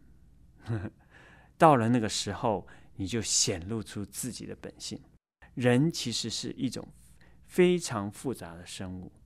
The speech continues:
它有许许多多的层面，不是每一个层面都是坦诚在人的面前，也不是每一个层面都是这么漂亮，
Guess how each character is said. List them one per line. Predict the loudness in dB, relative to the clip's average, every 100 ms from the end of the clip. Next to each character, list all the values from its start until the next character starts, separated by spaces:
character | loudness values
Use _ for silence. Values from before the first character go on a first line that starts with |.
| -20 -20 -20 -14
它 | -6 -4
有 | -4
许 | -4 -6 -2 0
许 | -2 -6
多 | -8 -8
多 | -6
的 | -8
层 | -10 -10 -6
面， | -4 -4 -6 -16 -20 -20 -20 -6
不 | 0 2 4
是 | 2 4
每 | 6 6 6
一 |
个 | 2
层 | 2 2
面 | 6 6 4 0 -4
都 | -2
是 | 2 0 0 -10
坦 | -2 0 2
诚 | -2 -2 0
在 | 0 0
人 | -2 -2 0
的 | 0
面 | 0 -2
前， | -8 -14 -16 -20 -20 -20 -18 -12
也 | -4 0 2 2
不 | 0
是 | 0 2
每 | 4 4
一 | 6
个 | 6 6 -4
层 | -4 -2 2
面 | 4 4 2 -2
都 | 2 2
是 | 2 -2
这 | -2
么 | -2
漂 | -2 -2 0
亮， | 0 -2